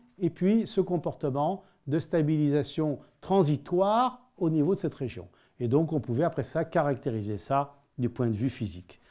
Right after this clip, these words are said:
Donc vous voyez qu'on était rentré déjà dans un domaine totalement nouveau, euh, assez inattendu pour nous, c'est-à-dire que ce qui semblait être une structure stable, en réalité c'était quelque chose, euh, d'éminemment, euh, variable.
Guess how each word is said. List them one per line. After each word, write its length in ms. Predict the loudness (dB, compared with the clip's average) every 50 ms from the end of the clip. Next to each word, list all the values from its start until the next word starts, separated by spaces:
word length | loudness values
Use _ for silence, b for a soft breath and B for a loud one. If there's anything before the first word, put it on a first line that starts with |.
| b b b b b
Donc 100 | b 6
vous 40 | 8
voyez 180 | 10 10 8 8
qu'on 180 | 8 8 6
était 180 | 6 8 6 6
rentré 420 | 6 6 4 2 2 2 2 4
déjà 260 | 4 4 4 4 4 2
dans 200 | 2 2 2 2
un 80 | 2
domaine 340 | 2 2 2 2 2 0 2
totalement 420 | 2 2 2 2 2 2 2 2
nouveau, 600 | 4 4 6 6 8 8 8 8 8 6 4 B B B B B B B B B B 0
euh, 200 | 2 2 2 4
assez 420 | 4 4 4 4 4 4 6 6
inattendu 540 | 6 4 4 2 2 2 2 2 4 2 2
pour 260 | 0 0 -2 0 2
nous, 320 | 4 6 6 6 6 4 B B B B
c'est-à-dire 340 | -8 -4 0 2 2 2 4
que 100 | 2 0
ce 100 | 0 2
qui 160 | 0 0 2
semblait 300 | 4 2 2 4 4 2
être 160 | 2 2 0
une 60 | 0
structure 360 | 0 0 -4 -6 -4 -4 -6 -6
stable, 400 | -2 2 4 4 4 4 2 -2 B B B B
en 160 | -4 -2 0 0
réalité 540 | 2 2 2 2 2 0 2 2 2 2
c'était 300 | 2 0 -4 -4 -4 -4
quelque 280 | -2 -2 -2 -2 -2 -6
chose, 380 | -8 -4 -2 0 0 0 -2 B B B B B B B 2
euh, 120 | 2 2
d'éminemment, 720 | 4 6 6 6 6 6 6 6 4 4 4 2 2 0 -2
euh, 140 | -2 0 2
variable. 600 | 2 2 2 2 2 2 2 2 0 0 -2 -4